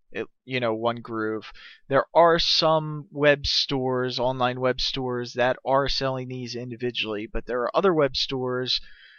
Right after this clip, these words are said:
where to get the ones you want, you have to pre-order all three. So just check your local e-tailer and find out, you know, what they're doing. It may be a pre-order now, or that may be a wait and see to get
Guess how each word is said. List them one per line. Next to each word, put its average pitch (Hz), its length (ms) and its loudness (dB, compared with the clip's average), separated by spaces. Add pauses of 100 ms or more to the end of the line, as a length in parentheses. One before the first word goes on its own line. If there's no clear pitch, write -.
(200)
where 123 400 6
to - 140 -6
get 151 200 4
the 165 60 -2
ones 147 300 2
you 127 140 -2
want, 151 400 4
you 139 100 -8
have 135 240 2
to - 80 8
pre-order 127 500 2
all 117 220 0
three. 107 680 8 (360)
So 120 600 2
just - 360 0
check - 500 4
your 151 160 0
local 147 760 -2
e-tailer 185 640 2 (500)
and 139 240 2
find 151 380 2
out, 139 280 8
you 143 140 -10
know, 135 160 0
what 139 340 -2
they're 151 200 2
doing. 160 420 -2
It 139 140 -6
may 135 180 -4
be 127 160 -2
a 127 60 -2
pre-order 135 480 0
now, 131 500 0 (340)
or 135 200 -2
that 127 220 4
may 135 200 -2
be 123 400 0
a 120 360 0
wait 120 340 -6
and 120 120 -14
see 127 580 -6
to 123 180 -8
get 123 340 -4